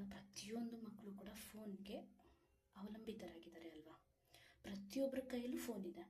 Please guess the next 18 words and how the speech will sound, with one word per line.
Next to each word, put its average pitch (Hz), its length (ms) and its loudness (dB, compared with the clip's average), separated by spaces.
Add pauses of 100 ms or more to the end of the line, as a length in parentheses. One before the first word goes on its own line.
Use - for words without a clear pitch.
(960)
ಪಾಪ, 269 200 0
ಆ 277 60 4
ಮಕ್ಳ 247 420 2
ಕಡೆ 233 360 -2
ಮಾತಾಡಕ್ಕೆ 214 600 0
ನಮ್ಗಳಿಗೆ 254 540 10
ಟೈಮೇ 262 440 12
ಇಲ್ಲ - 260 12 (540)
ಅಲ್ವಾ? 185 480 -4 (1200)
ಆ 233 60 -2
ಮಕ್ಳು 233 600 4
ಹೇಗೆ 247 320 8
ಅಂತಂದ್ರೆ, 214 440 4
ಫೋನೇ 285 540 4
ಅವ್ರ 208 240 2
ಪ್ರಪಂಚ 202 420 0
ಆಗೋಗ್ಬಿಟ್ಟಿದೆ 175 600 -2 (460)
ಅಲ್ವಾ? 185 400 -2